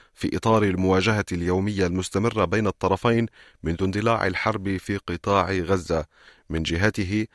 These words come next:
أعلن حزب الله الاثنين استهدافه مقر قيادة لواء المشاة الثالث التابعة للفرقة،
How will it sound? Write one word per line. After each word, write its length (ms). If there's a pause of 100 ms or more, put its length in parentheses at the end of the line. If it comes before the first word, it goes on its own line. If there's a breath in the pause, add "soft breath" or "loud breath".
(300 soft breath)
أعلن 380
حزب 300
الله 300
الاثنين 460
استهدافه 720
مقر 380
قيادة 400 (100)
لواء 420
المشاة 500
الثالث 480 (440 loud breath)
التابعة 600
للفرقة، 640